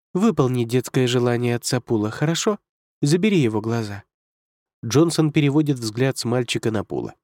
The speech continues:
Отчаяние, ярость и боль борются в нём за то, кто возьмёт верх, но внезапно миллионы голосов выкрикивают команду, которая эхом отдаётся в голове,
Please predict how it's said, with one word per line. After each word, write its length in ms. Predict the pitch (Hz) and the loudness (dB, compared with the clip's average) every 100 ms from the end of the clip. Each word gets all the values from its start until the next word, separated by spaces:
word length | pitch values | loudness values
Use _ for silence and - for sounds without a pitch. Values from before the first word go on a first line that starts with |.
| _ _ _ _ | _ _ _ _
Отчаяние, 680 | - 110 - 117 104 87 80 | -4 -2 0 0 0 -2 -4
ярость 520 | 80 107 110 98 - | -2 -2 -2 -4 -4
и 40 | 87 | -4
боль 320 | 85 123 123 _ _ _ | 0 0 0 _ _ _
борются 500 | - 135 147 143 135 | 0 2 2 0 0
в 60 | 127 | 2
нём 200 | 131 117 | 0 2
за 160 | 110 | 0
то, 220 | - 131 | 0 -2
кто 220 | 127 - 139 | -2 0 2
возьмёт 420 | 139 127 143 139 | 2 0 -2 -2
верх, 380 | 131 104 - _ _ _ _ | -4 -4 -8 _ _ _ _
но 120 | - | -2
внезапно 480 | 151 143 127 139 120 | 2 2 2 0 0
миллионы 480 | 110 107 110 117 104 | 0 2 2 2 0
голосов 520 | 104 98 95 120 - | -2 -2 -2 -4 -2
выкрикивают 720 | - 113 - 113 90 87 87 | -2 0 0 -4 -2 0 -2
команду, 580 | - 90 87 67 58 58 _ _ _ | -2 -4 -4 -8 -10 -16 _ _ _
которая 480 | 117 - 110 101 98 | -4 -2 0 2 0
эхом 260 | 110 110 | -2 -2
отдаётся 500 | 107 107 101 95 - | -2 -2 -2 -2 -4
в 60 | 95 | -6
голове, 460 | 107 104 104 95 | -4 -4 -4 -6